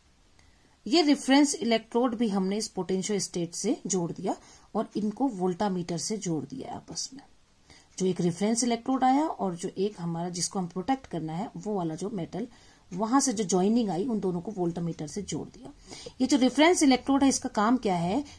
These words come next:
ये कांस्टेंट पोटेंशियल प्रोवाइड करता है। ये जो पोटेंशियोमीटर है,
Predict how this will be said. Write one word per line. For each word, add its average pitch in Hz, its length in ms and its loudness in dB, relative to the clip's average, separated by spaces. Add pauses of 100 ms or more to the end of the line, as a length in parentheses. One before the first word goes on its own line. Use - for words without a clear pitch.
(100)
ये 254 60 0
कांस्टेंट 269 800 2
पोटेंशियल 233 800 2
प्रोवाइड 202 800 2
करता 147 400 -6
है। 160 180 -8
ये 220 160 4
जो 233 120 0
पोटेंशियोमीटर 240 800 4
है, 208 280 2